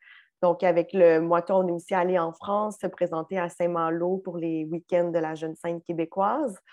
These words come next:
en deux mille dix-huit, si je ne me trompe pas, ou en deux mille dix-sept, je ne suis plus sûre. <laughs> Puis, euh, depuis, euh, je travaille sur un nouveau projet qui s'appelle À l'aube d'un geste, qui est une installation artistique, euh,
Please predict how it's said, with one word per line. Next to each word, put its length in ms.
en 160
deux 240
mille 320
dix-huit, 360
si 100
je 80
ne 40
me 60
trompe 240
pas, 220
ou 100
en 40
deux 120
mille 140
dix-sept, 260
je 60
ne 100
suis 240
plus 880
sûre. 540
<laughs> 80
Puis, 360
euh, 880
depuis, 640
euh, 400
je 80
travaille 420
sur 220
un 80
nouveau 240
projet 480
qui 80
s'appelle 380
À 60
l'aube 220
d'un 160
geste, 460
qui 80
est 120
une 120
installation 760
artistique, 1400
euh, 260